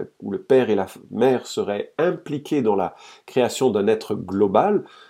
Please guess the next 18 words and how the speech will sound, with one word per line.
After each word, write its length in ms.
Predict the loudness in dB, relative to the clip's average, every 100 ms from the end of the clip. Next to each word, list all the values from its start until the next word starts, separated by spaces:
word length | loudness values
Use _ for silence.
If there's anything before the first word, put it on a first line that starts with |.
| -14
un, 240 | -8 -8 -8
un 100 | -12
corps 400 | 0 4 4 2 -2
et 80 | -2
une 240 | -2 -2
âme, 240 | -2 -2 -4 -10 -20 -18 0
mais 300 | 6 6 6
de 120 | 0 2
la 80 |
même 160 | 4 6
manière 360 | 4 6 4 2
que 100 | -2
le 100 | 0
corps 340 | 4 2 4
imparfait 800 | 2 2 2 -2 -2 2 4 4 0
d'une, 340 | -10 -6 -6 -6
d'un 160 | -8
clone, 480 | -2 4 4 4 -2